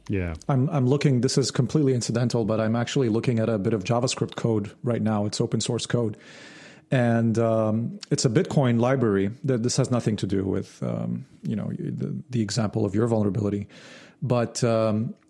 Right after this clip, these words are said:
Speaker 2: it, because JavaScript has loose typing, the, um, they have this function that processes amounts of Bitcoin. And if you pass a string, if you pass an, a, a number as a string, like a string that says one,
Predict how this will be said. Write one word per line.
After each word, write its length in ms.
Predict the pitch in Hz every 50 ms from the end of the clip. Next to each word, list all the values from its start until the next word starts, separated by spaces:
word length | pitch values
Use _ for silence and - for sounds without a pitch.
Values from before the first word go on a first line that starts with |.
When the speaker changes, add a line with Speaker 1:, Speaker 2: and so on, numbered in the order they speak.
| - -
Speaker 2:
it, 260 | - 143 143 156 139 127
because 240 | 135 - 190 151
JavaScript 420 | - 165 147 139 139 - 147 139 -
has 160 | 131 113 95
loose 220 | 110 127 127 -
typing, 520 | - - 127 135 135 - 113 98 101 113 123 - _ _ _ -
the, 500 | - 135 107 127 123 117 113 113 113 110
um, 260 | 110 107 110 113 127 139
they 100 | 139 123
have 180 | 131 151 139
this 140 | 143 135 -
function 520 | - - 143 139 139 - - 127 113 113
that 220 | 104 110 113 - -
processes 540 | - 123 113 - - 110 - 127 117 101 104
amounts 360 | 113 113 113 110 104 - -
of 100 | 107 90
Bitcoin. 540 | 95 123 120 - - - 117 113 110 107 98 - - - - - - - -
And 120 | - 139
if 100 | 131 -
you 60 | - 139
pass 320 | - 135 156 175 170 -
a 40 | 170
string, 560 | - - - - 170 165 135 120 117 123 131 - _ _ _ _ _ _ _ _ _ -
if 160 | 143 135 -
you 80 | - 123
pass 300 | - 127 131 127 - -
an, 160 | 123 120 -
a, 260 | - 131 117 113 120 -
a 60 | 120
number 320 | 117 117 127 135 127 120
as 120 | 113 104 98
a 40 | 104
string, 340 | - - - 127 117 113
like 180 | 107 104 98 -
a 40 | 107
string 440 | - - - - 123 120 117 110 104
that 180 | 104 107 113
says 240 | - - 117 110 98
one, 400 | 98 104 110 113 110 110 110 104